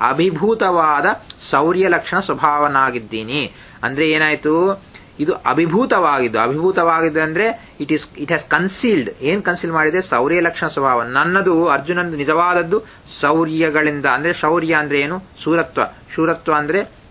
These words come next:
ಯುದ್ಧದಲ್ಲಿ ಭಯರಹಿತನಾಗಿರುವುದು ಶೌರ್ಯ. ಶೌರ್ಯ ಲಕ್ಷಣ ಸ್ವಭಾವ ಉಳ್ಳವನು ಅರ್ಜುನ. ನನ್ನ ನಿಜವಾದ ಶೌರ್ಯ ಲಕ್ಷಣ ಸ್ವಭಾವವನ್ನು ಮುಚ್ಚಿಟ್ಟು, ಮುಚ್ಚಿಬಿಡುವಂತಹ ಈ ಕೃಪಣತಾ ದೋಷ ಬಂದಿದಪ್ಪ ನನಗೆ. ಅಂತಹ ಕೃಪಣತಾ ದೋಷ, ಕಾರ್ಪಣ್ಯ ದೋಷದಿಂದ ನಾನು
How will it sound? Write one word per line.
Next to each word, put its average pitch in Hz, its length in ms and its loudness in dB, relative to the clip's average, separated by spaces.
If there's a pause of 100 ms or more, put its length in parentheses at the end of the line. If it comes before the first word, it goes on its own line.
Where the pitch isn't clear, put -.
(140)
ಯುದ್ಧದಲ್ಲಿ 156 540 -2
ಭಯರಹಿತನಾಗಿರುವುದು 156 1200 0
ಶೌರ್ಯ. 160 480 0 (480)
ಶೌರ್ಯ 180 440 2
ಲಕ್ಷಣ 180 360 0
ಸ್ವಭಾವ 165 460 2
ಉಳ್ಳವನು 170 440 4
ಅರ್ಜುನ. 139 260 -2 (420)
ನನ್ನ 175 520 2
ನಿಜವಾದ 180 640 2
ಶೌರ್ಯ 175 520 2
ಲಕ್ಷಣ 175 340 0
ಸ್ವಭಾವವನ್ನು 175 1200 0 (240)
ಮುಚ್ಚಿಟ್ಟು, 214 680 -4
ಮುಚ್ಚಿಬಿಡುವಂತಹ 202 1120 0
ಈ 190 160 2
ಕೃಪಣತಾ 175 500 0
ದೋಷ 165 220 0
ಬಂದಿದಪ್ಪ 135 480 0
ನನಗೆ. 120 380 0 (340)
ಅಂತಹ 127 560 0
ಕೃಪಣತಾ 143 480 0
ದೋಷ, 165 220 0
ಕಾರ್ಪಣ್ಯ 131 480 0
ದೋಷದಿಂದ 156 460 -2
ನಾನು 151 300 2